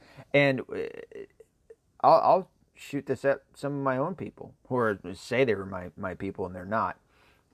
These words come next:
but Catholics out there, <sighs>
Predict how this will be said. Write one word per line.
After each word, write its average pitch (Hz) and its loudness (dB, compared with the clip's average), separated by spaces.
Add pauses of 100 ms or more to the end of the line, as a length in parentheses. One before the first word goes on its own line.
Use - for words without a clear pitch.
but 110 0 (220)
Catholics - 0 (320)
out 104 -6
there, - -10 (1500)
<sighs> - -6